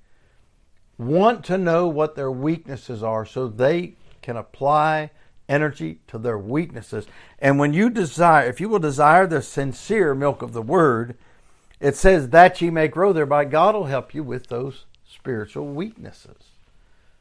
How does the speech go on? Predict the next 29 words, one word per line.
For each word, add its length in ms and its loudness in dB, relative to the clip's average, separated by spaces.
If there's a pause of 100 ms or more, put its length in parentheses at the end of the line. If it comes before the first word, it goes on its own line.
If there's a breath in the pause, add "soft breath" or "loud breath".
(1200)
Knowing 380 6
all 160 8
the 80 0
doctrines 500 2
in 140 -6
your 80 -8
Bible, 680 -4
there's 220 -2
people 300 -4
that 120 -4
know 220 0
that. 260 -6
They're 200 -8
just 280 -12
as 120 -16
carnal. 500 -6
I've 220 -4
seen 180 -10
guys 340 -2
that 100 -8
were, 160 -16 (520 soft breath)
were 260 -6 (380)
grossly 540 4
carnal, 540 -12 (380)
could 200 -10 (140)
rattle 320 2
off 200 -4
the 80 -12
Bible, 540 -6